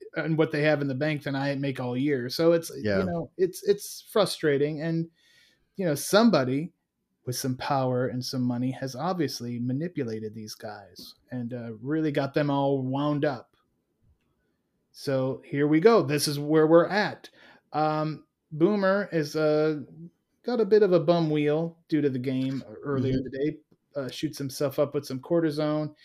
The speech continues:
Speaker 1: drafts Kelvin to be his partner, even though Kelvin's like, "I don't wanna do this. You know, I can't do this."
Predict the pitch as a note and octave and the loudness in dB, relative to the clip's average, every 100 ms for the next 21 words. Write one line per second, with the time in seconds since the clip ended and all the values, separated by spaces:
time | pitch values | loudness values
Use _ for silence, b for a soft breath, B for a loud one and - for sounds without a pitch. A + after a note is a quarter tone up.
0 | b b D3 E3 F#3 - F#3+ G3+ G3+ F3+ | b b 0 2 2 4 8 8 8 6
1 | E3+ E3 D#3+ - F#3 F#3+ A3+ G#3 D#3+ D3 | 6 6 4 4 4 6 4 4 4 0
2 | C#3+ - D#3+ D3 C3+ C3 F3 G3+ C3 B2 | -2 -2 -2 -2 -4 -2 0 0 -2 -4
3 | A#2+ B2 D3+ - D#3 D3 C#3 D#3+ A3 C#3+ | -4 -2 -4 -6 -6 -4 -4 -2 -2 -2
4 | B2 A#2+ D#3+ D#3+ | -4 -2 -2 -2